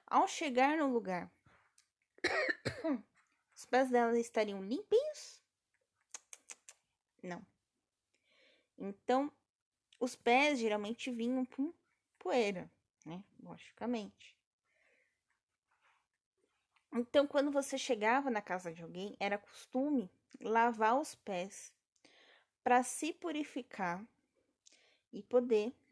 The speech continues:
né, adentrar a casa. Como hoje, né, por conta do coronavírus, a gente usa o álcool em gel, né?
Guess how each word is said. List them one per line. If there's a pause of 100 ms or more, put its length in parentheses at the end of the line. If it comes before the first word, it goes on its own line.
(140)
né,
adentrar
a
casa.
Como
hoje, (120)
né,
por
conta
do
coronavírus,
a
gente
usa (600)
o
álcool
em
gel, (1500)
né?